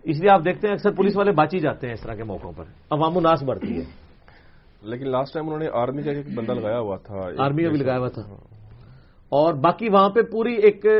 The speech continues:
Speaker 1: یعنی سیکیورٹی کے پوائنٹ آف view سے ریاستی اداروں کو ensure کرنا چاہیے یہاں پہ کوئی ایکٹیویٹی اس طرح کی پرفارم نہ ہو۔ اور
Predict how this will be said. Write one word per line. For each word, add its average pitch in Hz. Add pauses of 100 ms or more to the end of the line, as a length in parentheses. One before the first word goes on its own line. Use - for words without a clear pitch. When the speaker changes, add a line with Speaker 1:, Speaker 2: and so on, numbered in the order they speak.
Speaker 1:
یعنی 202 (720)
سیکیورٹی 233
کے 214
پوائنٹ 190
آف 196
view 190
سے 190 (600)
ریاستی 156
اداروں 165
کو 180 (640)
ensure 170
کرنا 180
چاہیے 175
یہاں 170
پہ 156
کوئی 165
ایکٹیویٹی 165
اس 160
طرح 160
کی 147
پرفارم 107
نہ 76
ہو۔ - (1600)
اور 196